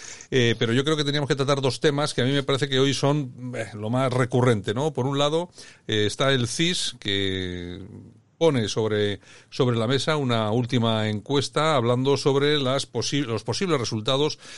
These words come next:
de las próximas elecciones en Cataluña, que no sabemos todavía ni cuándo van a ser, si el catorce de febrero, se van a retrasar hasta mayo, bueno, en fin. Lo único que sí tenemos claro es que el CIS, eh, saca un estudio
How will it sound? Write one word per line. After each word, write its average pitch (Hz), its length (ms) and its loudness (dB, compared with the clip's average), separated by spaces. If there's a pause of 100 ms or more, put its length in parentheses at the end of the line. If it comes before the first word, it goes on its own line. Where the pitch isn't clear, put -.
(140)
de 127 120 -2
las 131 160 0
próximas 143 600 -2
elecciones 139 480 0
en 123 100 0
Cataluña, 117 540 0
que 101 160 -6
no 113 80 -4
sabemos 131 320 0
todavía 135 260 0
ni 147 100 -4
cuándo 131 220 -2
van 123 120 -2
a 107 80 -4
ser, 160 220 -2
si 127 80 -4
el 104 80 -4
catorce 123 640 -6 (280)
de 120 160 -2
febrero, 156 560 0
se - 100 -2
van 123 120 2
a 120 40 0
retrasar 120 280 -2
hasta 110 220 -2
mayo, 139 280 0
bueno, 117 160 -2
en 104 80 -6
fin. 107 240 -6 (320)
Lo 143 100 0
único 170 180 0
que 147 80 0
sí 139 120 0
tenemos 131 320 0
claro 160 180 2
es 131 80 -6
que 131 80 -2
el 113 80 0
CIS, 165 380 -2
eh, 98 400 -2
saca 127 260 -2
un 107 140 0
estudio 170 520 2